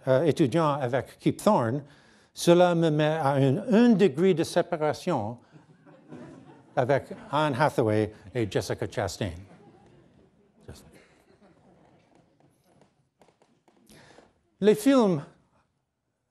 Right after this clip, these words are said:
néanmoins, sont une chose, la science est une autre. En fait, les scientifiques ont près d'être en mesure de faire une image du trou noir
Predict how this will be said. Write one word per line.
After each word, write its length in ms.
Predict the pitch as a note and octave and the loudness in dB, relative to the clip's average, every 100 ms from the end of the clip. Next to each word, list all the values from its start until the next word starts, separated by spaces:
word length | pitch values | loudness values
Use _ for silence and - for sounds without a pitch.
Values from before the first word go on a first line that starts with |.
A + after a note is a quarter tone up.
| _ - | _ -6
néanmoins, 420 | A#2+ A2+ G#2+ A2 | -2 0 0 -2
sont 220 | - B2 | -2 -4
une 200 | G2+ G3+ | 2 2
chose, 480 | - F2 F2 A2+ - _ _ _ _ | 2 -4 -10 -12 -18 _ _ _ _
la 120 | C#3+ | -4
science 460 | C3+ E3+ E3 C#3 - | -2 -2 -2 -4 -4
est 260 | B2+ A#2 C3 | -2 -2 -2
une 120 | G#2+ | -4
autre. 360 | E2+ - - _ _ _ _ _ _ _ _ | -6 -10 -20 _ _ _ _ _ _ _ _
En 100 | D#3 | -6
fait, 180 | D3 G#3+ | 0 2
les 140 | F#3+ D3+ | 2 2
scientifiques 560 | G3+ E3 E3+ - E3 | 0 0 0 0 -2
ont 160 | E3+ C3 | -2 -4
près 460 | - - G#3 A#2+ | -6 -2 0 0
d'être 340 | G#2+ C3+ - D3 | -2 -6 -4 -4
en 220 | D3+ C#3+ | 0 0
mesure 500 | D#3+ C3+ A2 D3+ C#3 | 0 -2 -2 0 0
de 80 | A#2 | -2
faire 400 | - - E3+ F3+ | -6 0 0 0
une 220 | D#3 D3+ | -2 -2
image 440 | D3 B2 B2 A2+ | -2 -4 -4 -6
du 160 | G2+ G2+ | -8 -10
trou 280 | - F3+ E3+ | -4 -2 0
noir 380 | C3+ A#2+ B2 | 0 0 -2